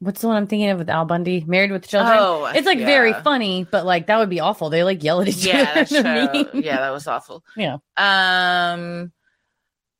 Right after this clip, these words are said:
Speaker 2: maybe, uh,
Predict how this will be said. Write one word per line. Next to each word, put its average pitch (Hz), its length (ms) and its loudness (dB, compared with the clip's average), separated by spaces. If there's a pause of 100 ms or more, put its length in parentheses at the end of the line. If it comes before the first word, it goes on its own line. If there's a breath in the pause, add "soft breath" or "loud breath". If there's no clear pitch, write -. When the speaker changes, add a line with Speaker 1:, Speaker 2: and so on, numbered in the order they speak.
(1120)
Speaker 2:
maybe, 220 640 -2
uh, 151 680 0